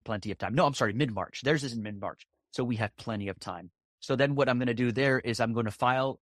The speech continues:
a request for an emergency expedited trial on the merits, and I'm also gonna call for witnesses. So it's gonna look exactly like the Colorado case, right?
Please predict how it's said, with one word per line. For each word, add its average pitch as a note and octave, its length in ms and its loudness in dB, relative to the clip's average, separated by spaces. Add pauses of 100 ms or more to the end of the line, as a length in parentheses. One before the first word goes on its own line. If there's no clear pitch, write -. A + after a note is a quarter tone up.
a A#2+ 120 -4
request G#2+ 580 -2
for A2 340 -6
an G#2 140 -8
emergency A#2 520 -4
expedited G#2+ 800 -6
trial G#2+ 460 -4
on G#2+ 160 -6
the F#2 80 -8
merits, F#2+ 480 -8 (340)
and A2+ 140 2
I'm G#2 80 0
also G#2+ 180 -2
gonna G#2 180 0
call G2+ 220 -6
for G#2 140 -6
witnesses. - 600 -10 (180)
So B2 140 0
it's A#2 120 0
gonna C3 120 2
look C3+ 180 0
exactly C#3+ 500 -2
like B2 160 0
the A#2+ 80 -2
Colorado G2+ 460 -2
case, - 360 -10
right? G#2 240 -6